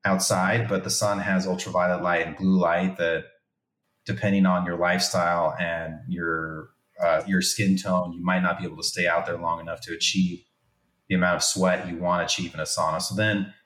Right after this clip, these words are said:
it becomes, well, the Finnish saunas and the regular infrared saunas and the sauna space saunas. And in those other saunas, you just take a long time to achieve the same result. And the sauna space sauna is really quick. We actually have a super sauna where instead of there being four bulbs, there's seven bulbs.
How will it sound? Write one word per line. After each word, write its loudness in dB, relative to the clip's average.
it -6
becomes, 0
well, 4
the 0
Finnish 0
saunas 2
and -10
the -10
regular 4
infrared 2
saunas -2
and -10
the -16
sauna 2
space -4
saunas. -8
And 4
in 6
those 2
other 6
saunas, 2
you 0
just 0
take 0
a 4
long 2
time 0
to -6
achieve 0
the -4
same -2
result. 2
And -6
the -8
sauna 4
space -2
sauna 0
is -8
really -6
quick. 0
We 0
actually -2
have 0
a -4
super 2
sauna 2
where 0
instead -2
of -2
there -2
being -6
four 2
bulbs, 2
there's -2
seven 0
bulbs. -8